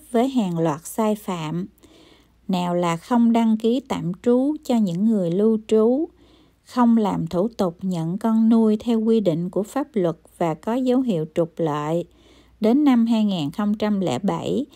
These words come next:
do hoạt động không đúng theo quy định pháp luật, nên Ủy ban Nhân dân huyện Bình Chánh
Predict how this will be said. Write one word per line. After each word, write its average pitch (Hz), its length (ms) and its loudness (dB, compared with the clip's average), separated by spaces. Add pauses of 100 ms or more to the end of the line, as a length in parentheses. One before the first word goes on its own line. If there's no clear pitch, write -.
(280)
do 233 180 2
hoạt 202 320 -4
động 151 280 -4
không 220 300 0
đúng 262 280 2
theo 240 200 -2
quy 226 180 2
định 165 240 -4
pháp 254 280 -6
luật, 170 260 0 (560)
nên 220 440 4 (180)
Ủy 170 240 0
ban 226 320 2
Nhân 208 260 2
dân 208 340 2
huyện 175 320 -2
Bình 180 340 0
Chánh 214 300 -2